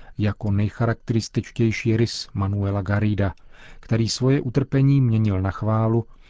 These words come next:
a navzdory svému částečnému ochrnutí se čile pohyboval srdcem a rozumem.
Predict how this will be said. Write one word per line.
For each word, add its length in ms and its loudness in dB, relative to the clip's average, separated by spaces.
a 100 -2
navzdory 440 2
svému 400 2
částečnému 800 0
ochrnutí 680 -2
se 260 -2
čile 280 0
pohyboval 580 0
srdcem 560 -2
a 100 0
rozumem. 520 0